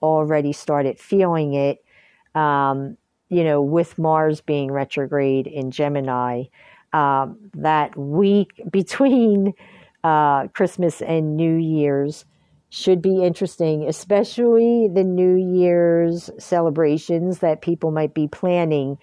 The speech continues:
Um, you definitely wanna pack in a plan A and a plan B, because with Mercury being retrograde on the twenty-ninth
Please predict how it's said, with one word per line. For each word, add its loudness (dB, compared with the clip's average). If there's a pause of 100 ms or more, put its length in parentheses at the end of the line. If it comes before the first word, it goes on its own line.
(400)
Um, 2
you 0
definitely 0
wanna -2
pack -6
in -4
a -2
plan -4
A 0
and -4
a -4
plan -6
B, 4 (540)
because 0
with -2
Mercury -2
being 0
retrograde 0 (720)
on 0
the 0
twenty-ninth -2